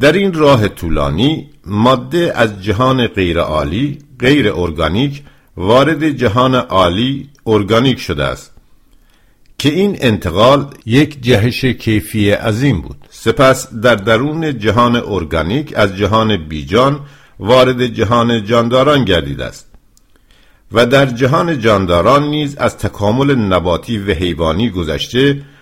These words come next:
وارد مرحله تکامل انسانی شده است.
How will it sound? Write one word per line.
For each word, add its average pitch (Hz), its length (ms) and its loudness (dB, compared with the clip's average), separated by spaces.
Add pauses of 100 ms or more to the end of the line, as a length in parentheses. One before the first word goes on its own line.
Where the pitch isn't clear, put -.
(140)
وارد 123 460 2
مرحله 123 720 0
تکامل 107 600 -2
انسانی 139 500 0
شده 67 220 -6
است. - 240 -12